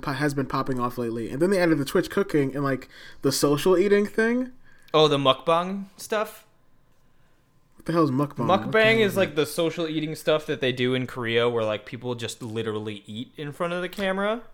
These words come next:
Speaker 1: No, no, no. So, so, so they've made a, they've made a, <laughs> there's, there's a thing, like, like, you can select, like, for what you're playing, you can select cooking. But now there's another thing that's, like,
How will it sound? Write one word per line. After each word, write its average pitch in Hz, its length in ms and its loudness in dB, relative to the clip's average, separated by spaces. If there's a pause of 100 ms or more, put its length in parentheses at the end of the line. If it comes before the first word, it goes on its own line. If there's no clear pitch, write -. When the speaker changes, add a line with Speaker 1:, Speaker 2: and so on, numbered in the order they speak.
(100)
Speaker 1:
No, 196 260 8
no, 202 80 10
no. 196 160 8
So, - 160 2
so, 165 240 6
so 156 280 2
they've 160 300 2
made 165 420 4
a, 147 100 0
they've 156 340 4
made 175 260 6
a, 160 140 6 (220)
<laughs> 165 240 -12
there's, 165 180 6
there's 175 180 8
a 190 60 2
thing, 185 180 4
like, 151 140 4
like, 135 180 0
you 156 80 2
can 196 180 2
select, 165 420 0
like, 123 200 -6
for 156 220 0
what 156 240 0
you're 185 80 4
playing, 156 260 2
you 147 80 0
can 143 100 -4
select 135 300 -4
cooking. 120 540 -2 (340)
But 143 100 0
now 151 160 2
there's 165 160 2
another 143 220 0
thing 139 220 -2
that's, 135 160 -4
like, 127 180 -6